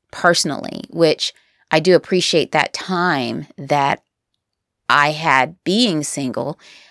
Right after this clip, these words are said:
um, before I actually met my husband, because it allowed me to just get in tune with myself again, to understand what I wanted,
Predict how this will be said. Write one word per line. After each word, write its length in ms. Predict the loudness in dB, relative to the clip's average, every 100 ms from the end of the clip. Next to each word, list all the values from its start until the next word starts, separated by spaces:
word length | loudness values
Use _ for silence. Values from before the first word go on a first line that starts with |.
| _ -4
um, 240 | 0 0
before 360 | 0 0 2 4
I 120 | 4
actually 380 | 2 -2 -4 -6
met 280 | -2 -2 -4
my 120 | -8
husband, 520 | -2 -2 -2 -6 -4
because 440 | -4 -2 -2 -2 -4 -20 -20 _ _ _ _ 2
it 320 | 4 4 4
allowed 400 | 6 6 4 2
me 320 | -2 -4 -6
to 600 | -6 -4 -2 0 0 -4 _
just 300 | 2 2 2
get 180 | 0 2
in 140 | 2 0
tune 320 | -2 -2 -2
with 160 | -2
myself 640 | -4 -4 -4 -2 -2 -2 -4
again, 480 | -4 -2 0 -2 -4 -14 -20 _
to 280 | -2 2 2 2
understand 920 | 2 2 2 0 0 0 2 0 2
what 280 | 2 2 2 4
I 320 | 6 6 4
wanted, 760 | 0 -2 -4 -4 -4 -2 -2